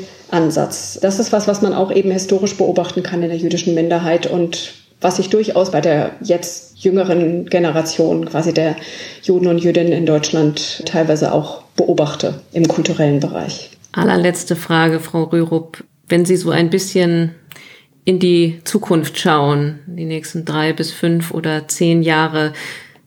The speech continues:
Speaker 2: welches Zeichen sollten wir in Deutschland als, als Gesellschaft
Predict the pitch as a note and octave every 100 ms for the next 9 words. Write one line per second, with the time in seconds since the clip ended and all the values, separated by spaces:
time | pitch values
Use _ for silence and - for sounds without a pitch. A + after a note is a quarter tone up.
0 | _ F3+ G#3+ A3 A#3+ - - F#3+ F#3 F3+
1 | F3 D3 C#3+ C#3+ - - E3+ F3 F3+ F3+
2 | E3+ E3+ F3 F3 F3 F3 E3+ - F3 E3
3 | E3+ F3 - F#3 E3+ E3 E3 - E3 E3
4 | F#3+ E3+ E3+ G3+ G#3 F#3 - -